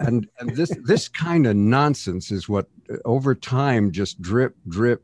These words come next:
Speaker 1: drip, drip, until you suddenly realize, "God, I used to look forward to coming in and doing this, and now I'm starting to dread it. It's like an actual job."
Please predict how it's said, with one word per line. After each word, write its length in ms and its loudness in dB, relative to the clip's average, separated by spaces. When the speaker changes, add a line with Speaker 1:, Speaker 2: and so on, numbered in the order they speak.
Speaker 1:
drip, 420 0
drip, 340 -2
until 300 -2
you 100 -2
suddenly 440 0
realize, 420 0
"God, 300 -2
I 40 2
used 300 -2
to 80 -2
look 240 -2
forward 680 0
to 80 -6
coming 460 0
in 140 0
and 180 0
doing 380 0
this, 240 -4
and 160 -4
now 240 -2
I'm 120 -2
starting 460 -6
to 60 0
dread 540 -2
it. 160 -2
It's 240 -12
like 180 0
an 120 -2
actual 500 -6
job." 760 -4